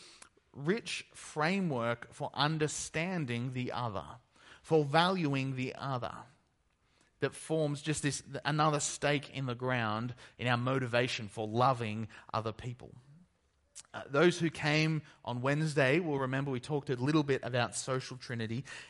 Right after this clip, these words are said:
It's, it's this theological issue that arises when we think of personhood in an upward sense. Uh, things go deeply wrong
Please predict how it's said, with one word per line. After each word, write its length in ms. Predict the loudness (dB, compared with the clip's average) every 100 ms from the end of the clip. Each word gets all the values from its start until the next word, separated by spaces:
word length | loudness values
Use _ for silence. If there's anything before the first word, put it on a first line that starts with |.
| -10 -2
It's, 300 | 0 0 -2
it's 280 | -2 -2 -8 _ -4
this 200 | -4 0
theological 680 | 2 4 4 2 2 -2 -2
issue 280 | -4 -2
that 120 | 0 0
arises 760 | 0 2 4 2 2 -4 -4 -14 -10 -2
when 160 | 0
we 120 | 0
think 440 | -2 -2 -2 -2 -2
of 200 | -4 -4
personhood 840 | -12 -4 0 0 0 -6 -4 -6 -6
in 160 | -4
an 120 | -4 -4 2
upward 420 | 2 2 -6 -6
sense. 640 | -6 -6 -10 -12 -12 -12 _ _ _ _ -20 -18
Uh, 220 | -10 -8
things 480 | -4 0 2 2 0
go 200 | 4 2
deeply 640 | 2 2 2 2 -2 -2
wrong 600 | 0 0 0 -2 -10 -12